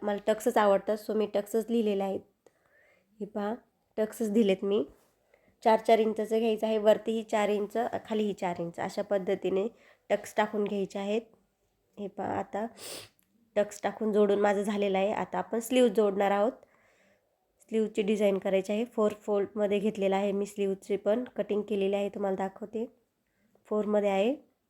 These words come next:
हे पहा, लेंथ इथं फुग्याची आहे थोडीशी, वरती स-, फुगा आहे थोडासा. अकराची लेंथ आहे, पण मी वरती पाच इंच थोडंसं जास्त घेणार आहे, असं करून मी सतराची घेणार आहे, कारण वरती थोडंसं फिटिंगमध्येही जाणार आहे, फुगा आहे तिला.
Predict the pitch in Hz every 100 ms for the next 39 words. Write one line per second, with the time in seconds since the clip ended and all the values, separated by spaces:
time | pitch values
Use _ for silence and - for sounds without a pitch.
0 | _ _ _ _ _ _ _ _ _ _
1 | _ _ _ _ _ _ - 190 208 185
2 | 190 190 196 202 - 185 - 240 208 226
3 | 254 240 226 226 208 214 214 208 202 -
4 | 220 - - - 208 214 214 202 220 202
5 | 196 196 214 - - _ _ - 214 226
6 | 214 214 226 214 214 202 208 202 240 226
7 | 214 208 202 202 196 214 208 202 208 196
8 | 196 220 220 196 190 214 208 202 - 226
9 | 214 202 190 196 196 220 202 220 - 196
10 | 208 220 240 277 240 220 220 220 202 190
11 | 196 208 277 _ _ _ _ _ _ _
12 | 202 202 214 208 208 226 226 202 208 208
13 | - 190 214 214 208 220 214 214 202 202
14 | 196 208 262 226 214 214 208 202 202 190
15 | 226